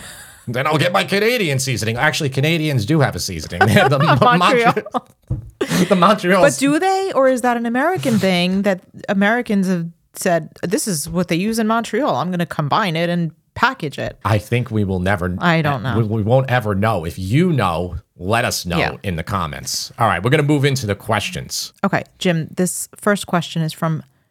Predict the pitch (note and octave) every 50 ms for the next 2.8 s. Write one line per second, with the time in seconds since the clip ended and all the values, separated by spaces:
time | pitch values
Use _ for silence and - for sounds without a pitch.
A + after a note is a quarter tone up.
0 | _ _ _ _ - E3+ D3+ C3+ B2 C3+ A#2 D#3+ F3 - _ _ _ _ _ _
1 | _ _ _ _ _ _ _ _ _ - - - - _ _ _ _ _ - F#3+
2 | F3+ E3+ F3 F3+ F#3 F#3+ - - A#3 A3+ A3+ A3+ A3 A3+ A#3 G#3+